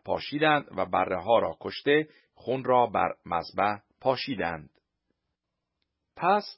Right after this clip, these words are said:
بزهای قربانی گناه را به حضور پادشاه و جماعت نزدیک آورده،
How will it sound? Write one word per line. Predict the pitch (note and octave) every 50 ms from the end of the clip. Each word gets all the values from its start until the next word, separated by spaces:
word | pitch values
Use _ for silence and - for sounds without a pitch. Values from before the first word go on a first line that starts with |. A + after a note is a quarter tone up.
| _ - F#2 G2+
بزهای | B2+ B2+ - - - F2 B2+ F3 F#3+ D3+ G2+ G2 F2+ D#2 - - _ _ -
قربانی | A2 A2 A2 G2 G2+ G#2+ G#2+ G#2 A#2+ C#3 C3 G#2
گناه | F2+ G#2 G2+ G#2 B2+ D3+ D#3
را | E3 E3 E3+ F3 F3 - _ _ _ _ _ _
به | F#2+ G2+ B2+ B2 - -
حضور | G2 G2+ G2 G#2+ A#2 G#2+ G2+ F#2
پادشاه | - - F#2+ F#2 F#2+ F#2 F#2 - - B2+ C#3+ D#3 E3 D#3+ _ _ _ _ _ _ -
و | F#2+ G2+ G#2+ F#2+
جماعت | E2 D#2+ - G#2 G2+ G2 F#2+ F#2 F2+ - - G#2+ G#2+ F#2 - _ _
نزدیک | - E2+ F#2 F2+ F2+ - G#2 C#3+ - - -
آورده، | C#3 D#3 D3 D3+ D3 C#3+ C3+ D3+ D3+ D3 C#3+